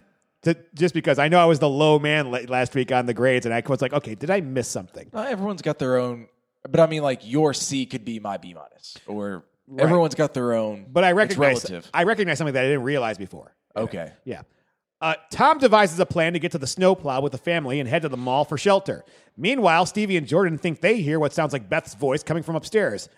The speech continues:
Speaker 1: Wow, they can really do impersonations of Beth very well. They walk up to investigate, but then the adults hear the girl screaming. Tom, Sarah, and Linda run up the attic and, oh, burp, beer burp, and notice that, <laughs>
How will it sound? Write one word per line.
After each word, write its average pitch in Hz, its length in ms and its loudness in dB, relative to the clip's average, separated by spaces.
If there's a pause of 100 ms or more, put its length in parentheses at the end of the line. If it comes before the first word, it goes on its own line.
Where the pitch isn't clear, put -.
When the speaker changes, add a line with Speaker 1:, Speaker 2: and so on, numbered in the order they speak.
Speaker 1:
Wow, 156 120 -2
they 208 120 2
can 131 180 -6
really 156 180 -2
do 156 100 0
impersonations 135 540 -4
of 95 100 -8
Beth 131 240 -6
very 127 220 -4
well. 92 340 -12 (1400)
They 165 100 0
walk 254 380 6
up 233 160 0
to 202 80 8
investigate, 135 680 -4
but 135 80 -2
then 208 140 2
the 202 80 2
adults 185 380 4
hear 285 340 -2
the 285 100 -2
girl 160 320 2
screaming. 127 600 -8 (420)
Tom, 262 400 2
Sarah, 185 480 2
and 175 160 -2
Linda 131 300 -2
run 165 320 2
up 196 220 -6
the 165 180 -8
attic 113 280 -12
and, 170 240 -4 (840)
oh, 160 220 -4 (180)
burp, 135 300 -10
beer 165 160 -10
burp, 104 180 -14 (480)
and 175 160 0
notice 247 220 8
that, 233 180 2 (1040)
<laughs> - 180 -6